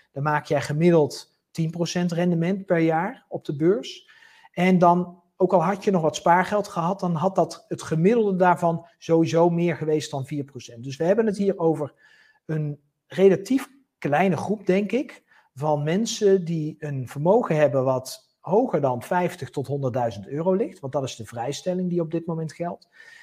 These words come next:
en die vervolgens naar de rechter zijn gestapt. Ja, en die hebben die mooie regeling, die sinds tweeduizend één er was in Nederland, die, en een unieke regeling ook in de wereld,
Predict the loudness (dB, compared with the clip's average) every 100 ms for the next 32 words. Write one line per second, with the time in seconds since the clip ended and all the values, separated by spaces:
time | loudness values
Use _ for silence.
0 | -20 _ 0 2 0 4 4 4 -2 -2
1 | -2 -4 -4 -12 -12 -12 -14 -18 _ -20
2 | _ _ _ _ _ 0 2 6 8 8
3 | 6 8 6 6 6 8 8 8 6 4
4 | 4 4 0 -2 -4 -2 -6 0 2 2
5 | 0 -4 0 0 0 -6 -10 -6 -4 -4
6 | -4 -2 0 2 0 -2 -6 -18 _ _
7 | _ _ 0 0 -2 -4 0 0 0 2
8 | 4 4 4 4 6 4 2 -4 -4 -6
9 | -6 -6 -4 -4 -4 -6 -10